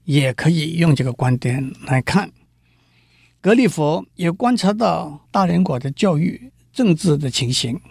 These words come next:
他用讽刺的口吻说，他们的教育是很狭窄的，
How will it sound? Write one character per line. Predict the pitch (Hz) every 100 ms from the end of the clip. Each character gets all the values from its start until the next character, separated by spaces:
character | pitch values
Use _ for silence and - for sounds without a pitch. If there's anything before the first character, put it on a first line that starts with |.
| - - _ _ _
他 | - 233
用 | 233 214 170
讽 | - 277 220
刺 | - 160
的 | 156
口 | - 160
吻 | 202 151
说， | - 147 165 233 - _ _ _
他 | -
们 | 175 170
的 | 175
教 | 240 226
育 | 185 180 175
是 | - 175
很 | 139 131 156 139
狭 | - 160 185
窄 | 170 123
的， | 143